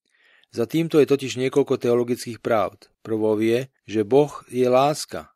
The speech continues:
a ako taký nemôže neodpúšťať. Neodpustené má len ten, kto odpustenie Boha odmietne prijať. Druhou je, že my ľudia nie sme schopní voči Bohu byť iniciátormi v ničom.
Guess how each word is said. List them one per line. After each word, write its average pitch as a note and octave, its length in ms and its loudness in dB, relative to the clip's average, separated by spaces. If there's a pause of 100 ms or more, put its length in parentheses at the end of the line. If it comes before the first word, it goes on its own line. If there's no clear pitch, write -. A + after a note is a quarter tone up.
a - 160 -10
ako G#2+ 160 -8
taký A#2 320 -4
nemôže A#2+ 480 -2
neodpúšťať. - 800 -10 (400)
Neodpustené A#2 800 -4
má G#2+ 160 0
len G2+ 240 -2
ten, C#3 400 -4
kto A#2 320 0
odpustenie B2+ 480 -6
Boha A#2 240 0
odmietne B2+ 560 0
prijať. - 540 -6 (420)
Druhou A#2 480 2
je, C3 320 2 (240)
že A2+ 160 -4
my A#2 80 0
ľudia C#3+ 400 0
nie D3+ 160 0
sme D3+ 160 -4
schopní B2+ 480 -4
voči G#2 240 -4
Bohu A2 240 -2
byť A2 240 -4
iniciátormi C3 880 -2
v B2+ 80 -6
ničom. C3+ 320 -6